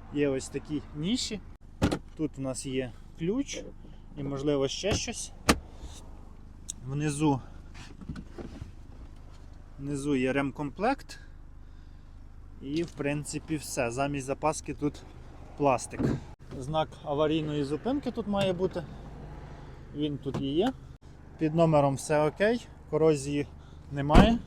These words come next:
Є тут одна особливість в даному авто, це замінений двигун.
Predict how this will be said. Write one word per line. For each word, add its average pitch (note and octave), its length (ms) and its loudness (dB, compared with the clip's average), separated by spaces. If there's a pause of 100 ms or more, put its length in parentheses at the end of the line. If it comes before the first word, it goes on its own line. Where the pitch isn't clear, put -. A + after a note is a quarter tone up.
(520)
Є F3 180 8
тут E3 180 0
одна D3+ 260 6
особливість F3+ 760 2
в D#3+ 40 -6
даному F#3+ 380 6
авто, F#3+ 420 8 (260)
це F3 280 6
замінений D3+ 600 4
двигун. C3 360 2